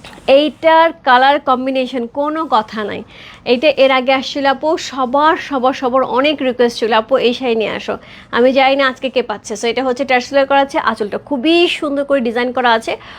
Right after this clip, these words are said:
all over। শাড়িটা আমরা সেই লেভেলে সুন্দর একটা ডিজাইন পাচ্ছি, সেই লেভেলে সুন্দর। কোড নাম্বার হচ্ছে কত? কোড নাম্বার হচ্ছে সেভেন হচ্ছে এই শাড়িটা, লাকি সেভেন, কোনো কথা হবে না, একদমই ডিজাইনার।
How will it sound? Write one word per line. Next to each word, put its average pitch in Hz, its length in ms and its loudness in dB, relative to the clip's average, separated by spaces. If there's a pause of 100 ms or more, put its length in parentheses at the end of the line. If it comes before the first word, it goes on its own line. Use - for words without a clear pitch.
(160)
all 311 460 6
over। 285 140 -2
শাড়িটা 262 340 -2
আমরা 254 180 -4
সেই 302 520 0
লেভেলে 233 340 4
সুন্দর 233 280 -4
একটা 214 160 -6
ডিজাইন 202 260 -6
পাচ্ছি, 196 260 -8
সেই 269 360 0
লেভেলে 202 340 -4
সুন্দর। - 260 -8 (400)
কোড 254 140 2
নাম্বার 277 260 2
হচ্ছে 285 260 -2
কত? 285 160 0
কোড 285 180 2
নাম্বার 202 200 2
হচ্ছে 226 180 -2
সেভেন 269 440 2
হচ্ছে 262 240 -8
এই 220 80 -6
শাড়িটা, 226 220 -8
লাকি 220 420 -6
সেভেন, - 460 -6 (600)
কোনো 302 320 2
কথা 226 240 0
হবে 185 260 -8
না, - 200 -12 (240)
একদমই 240 440 0
ডিজাইনার। 202 520 -4